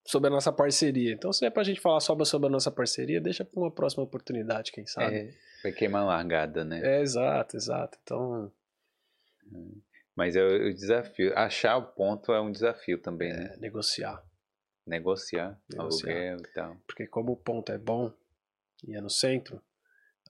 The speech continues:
Speaker 1: ah, quando eu não tava aqui.
Speaker 2: Hum.
Speaker 1: Eu não tava aqui, eu tava, acho que eu, eu não sei se eu tava no Brasil ou se eu tava na França. E aí eu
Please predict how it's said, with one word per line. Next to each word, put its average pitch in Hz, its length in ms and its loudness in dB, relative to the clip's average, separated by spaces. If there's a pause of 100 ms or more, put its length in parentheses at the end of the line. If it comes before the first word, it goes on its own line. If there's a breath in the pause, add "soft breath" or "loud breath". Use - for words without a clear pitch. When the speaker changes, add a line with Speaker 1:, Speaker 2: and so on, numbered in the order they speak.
Speaker 1:
ah, - 460 -16
quando 123 540 0
eu 123 120 2
não 143 100 0
tava 151 220 -2
aqui. 131 420 -4 (560)
Speaker 2:
Hum. 85 180 -12 (100)
Speaker 1:
Eu 104 60 -12
não 104 120 -10
tava 110 200 -6
aqui, - 200 -12
eu 107 40 -8
tava, 110 320 -6
acho 113 180 -10
que - 120 -12
eu, 120 160 -10 (300)
eu 117 80 -14
não 117 80 -12
sei 127 160 -8
se - 120 -8
eu 120 60 -10
tava 120 340 -8
no 120 280 -8
Brasil 117 420 -8
ou 127 40 -6
se - 120 -4
eu - 60 -8
tava 123 200 -4
na 127 120 -6
França. 113 520 -10 (1600 loud breath)
E 120 100 -2
aí 117 260 2
eu 143 600 2